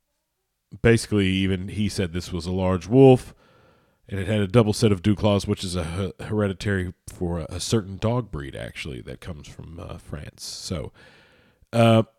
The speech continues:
but he returned to repair, to Paris and received, uh, a sum of over, uh, ninety thousand livres for, as well as fame, title, and rewards.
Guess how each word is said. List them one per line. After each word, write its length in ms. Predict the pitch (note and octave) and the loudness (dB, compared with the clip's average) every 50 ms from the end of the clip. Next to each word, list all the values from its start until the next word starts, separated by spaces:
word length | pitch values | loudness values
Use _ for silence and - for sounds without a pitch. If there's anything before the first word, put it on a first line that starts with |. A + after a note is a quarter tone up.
| _ _ _ _ _ _ _ _ _ _ _ _ _ _ _ _ _ | _ _ _ _ _ _ _ _ _ _ _ _ _ _ _ _ _
but 160 | - B2 A#2+ A2+ | 4 6 8 10
he 60 | C3 | 10
returned 320 | B2+ A#2+ - D3 D3+ C#3 | 10 10 10 8 8 10
to 80 | C#3 C3+ | 10 10
repair, 400 | C3 B2+ A#2+ - - B2+ B2+ A#2+ | 8 8 6 6 4 4 4 4
to 200 | - - - B2 | 2 -2 -4 0
Paris 360 | - A#2 A#2+ A2+ G#2+ G#2 - | 4 6 8 8 8 6 4
and 120 | A2 G#2 G2 | 2 2 2
received, 760 | G2 F#2 - - A#2 A2 G#2 G#2 G#2 G#2 G2+ G2 F#2+ - - - _ _ _ _ _ _ _ _ _ _ _ _ _ _ - | 0 0 2 2 4 4 6 6 6 4 4 2 0 -4 -14 -20 _ _ _ _ _ _ _ _ _ _ _ _ _ _ -6
uh, 240 | F#2+ F2+ F2 F2 - | -4 -2 -2 -4 -4
a 60 | - | -6
sum 360 | F#2+ - - A#2 G#2+ G2+ G2 F#2+ | -6 0 2 2 2 4 2 2
of 340 | F#2 F2+ F2+ F2+ E2 - - - | 2 2 0 -2 -4 -6 -4 -2
over, 360 | G2+ F#2+ F2 F2+ F2 F2 D#2+ _ _ _ _ _ _ _ _ _ _ _ _ _ _ _ _ _ _ - | -2 0 0 0 -2 -2 -4 _ _ _ _ _ _ _ _ _ _ _ _ _ _ _ _ _ _ -6
uh, 280 | D2 F2 F2 F2 E2+ - _ _ | -4 -2 -2 -2 -4 -6 _ _
ninety 300 | A2+ A#2 A#2 A#2 A2 G#2+ | 2 4 4 6 6 4
thousand 600 | G2+ - A2+ G#2 G2 - - G2 F#2+ F#2 F#2 F#2 - _ _ _ _ _ _ _ _ _ _ _ _ _ - | 4 4 2 2 2 0 -2 -4 -4 -4 -8 -10 -14 _ _ _ _ _ _ _ _ _ _ _ _ _ 0
livres 400 | G2+ G#2 F#2+ F#2 F#2 F#2 E2+ F#2 - - _ _ _ _ _ _ - | 0 2 2 2 0 -2 -4 -6 -10 -14 _ _ _ _ _ _ -20
for, 640 | - - G#2+ G#2 F#2+ F2+ F2 E2+ E2+ E2 F2 - - - _ _ _ _ | -10 -4 -2 0 0 0 0 0 -2 -2 -4 -8 -14 -18 _ _ _ _
as 180 | - A#2 A#2+ - | 0 0 2 4
well 120 | B2 B2 | 4 4
as 80 | A2+ G2+ | 4 4
fame, 260 | - - G2 F#2 F#2 | 2 0 -2 -2 -4
title, 240 | - E2+ D#2 D#2 E2 | -6 -8 -8 -8 -10
and 140 | E2 - - | -14 -14 -14
rewards. 640 | - - G2+ B2 C#3+ D3 D3 C#3+ C#3+ C3+ - - - | -12 -4 2 6 8 10 10 10 8 8 4 -2 -14